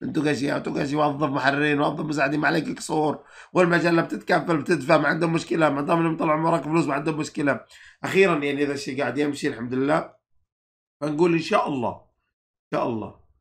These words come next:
إن إحنا راح نشوف ثلاثين، أربعين، خمسين فصل من توغاشي. بس مو زي ما تراهن إبراهيم، أحس إنه بيكون في توقف. يعني إبراهيم راهن إنه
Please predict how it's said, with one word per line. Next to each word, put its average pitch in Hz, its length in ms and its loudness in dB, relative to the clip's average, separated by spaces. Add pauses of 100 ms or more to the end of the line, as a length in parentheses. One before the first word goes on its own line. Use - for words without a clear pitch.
(300)
إن 143 80 -2
إحنا 135 220 -2
راح 127 140 -2
نشوف 120 320 -6
ثلاثين، 131 380 -6
أربعين، 123 340 -4
خمسين 123 380 -10
فصل 127 300 -8
من 117 220 -6
توغاشي. 127 580 -8 (1600)
بس 147 200 -4
مو 180 140 0
زي 170 160 4
ما 135 420 0 (140)
تراهن 127 260 -4
إبراهيم، 110 360 -6
أحس 110 260 -10
إنه 131 140 -4
بيكون 123 300 -6
في 120 100 -8
توقف. - 580 -18
يعني 101 120 -16
إبراهيم 131 400 -2
راهن 143 180 2
إنه 120 360 -8